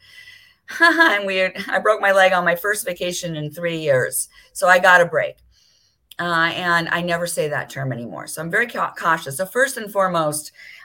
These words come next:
I'm very careful what my words say. And, and of course, I catch myself often, but I hear it and I'm aware, and it all starts with awareness, right? And thank you for sharing that. I love that. Um,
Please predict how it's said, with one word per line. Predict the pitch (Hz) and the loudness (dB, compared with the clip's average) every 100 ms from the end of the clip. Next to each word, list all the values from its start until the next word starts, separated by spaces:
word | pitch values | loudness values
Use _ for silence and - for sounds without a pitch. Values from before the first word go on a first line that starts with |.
| - | -8
I'm | 185 | -8
very | 170 202 208 202 | -2 2 2 2
careful | - 196 185 175 | -2 -2 2 2
what | 165 170 175 | 4 2 2
my | 156 | -4
words | 156 165 175 180 | -2 0 0 0
say. | - 190 233 | 0 0 2
And, | 269 254 - | -2 -4 -4
and | 214 | -6
of | 208 | -2
course, | 220 214 | -4 0
I | 190 | 0
catch | 190 196 | 0 -2
myself | 180 175 175 165 - | -4 -4 0 0 0
often, | 156 156 202 202 | -4 -2 -4 0
but | 175 | 2
I | 175 | 2
hear | 175 214 208 | 0 0 2
it | 202 | 2
and | 170 | 0
I'm | 165 | -4
aware, | 160 160 160 170 170 - _ | -2 -2 0 -2 -4 -20 _
and | 180 | -8
it | 180 - | -6 -2
all | 170 165 | 0 0
starts | 165 170 160 156 - | -2 -2 -2 -2 -6
with | 156 151 | -4 -4
awareness, | 147 170 165 131 - - | -4 -2 -2 -2 -8 0
right? | 170 208 _ _ _ _ _ _ _ _ _ _ _ _ _ _ _ - | 2 2 _ _ _ _ _ _ _ _ _ _ _ _ _ _ _ -16
And | 156 156 | -8 -2
thank | 185 196 | -2 -2
you | 151 | -12
for | 160 | -12
sharing | - 151 143 139 | -12 -10 -8 -6
that. | 131 139 | -4 -2
I | |
love | 139 143 139 | 0 0 0
that. | 147 151 156 - | 0 -2 -4 -6
Um, | 151 139 147 | -6 -6 -8